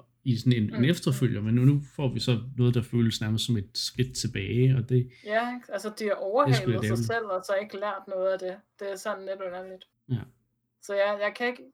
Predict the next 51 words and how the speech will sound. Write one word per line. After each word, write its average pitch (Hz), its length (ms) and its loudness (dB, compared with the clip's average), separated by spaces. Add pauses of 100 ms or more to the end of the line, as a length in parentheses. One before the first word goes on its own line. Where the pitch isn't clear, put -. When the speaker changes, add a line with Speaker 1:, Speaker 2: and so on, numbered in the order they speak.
Speaker 2:
altså, 196 280 -6 (600)
jeg 214 100 -2
må 220 140 2
sige, 254 440 -2
jeg 214 120 2
har 214 140 6
jo 208 40 0
ikke 240 220 0
rigtig 233 220 -6
spillet 226 460 2
det, 180 220 -6
men 180 340 -8
jeg 180 180 -4
vil 190 100 -4
heller 226 220 0
ikke 214 180 -4
anbefale 208 520 -4
nogen 180 220 -6
at 202 60 -8
spille 196 280 -6
det, 214 80 -4
medmindre 196 380 -2
man 190 140 -4
Speaker 1:
<laughs> 208 60 0
Speaker 2:
virkelig 220 240 -4
har 190 120 -2
en 185 80 -12
trang 196 340 -6
til 208 80 -10
at 190 60 -12
spille, 202 520 -6
altså, 180 220 -8 (840)
Speaker 1:
Ja, - 40 -12
det 113 100 -4
er 120 40 2
jo, 123 40 -2
det 127 80 -2
er 117 40 4
jo 117 60 6
Speaker 2:
noget, 117 140 8
Speaker 1:
lidt 131 60 8 (100)
Speaker 2:
der 160 80 6
føles 123 120 6
som 107 120 6
om - 60 4
Speaker 1:
katastrofalt. - 520 -2 (640)
Speaker 2:
Ja, 214 300 -2
noget, 220 160 0
der 247 160 2
føles 226 240 0
som 220 100 0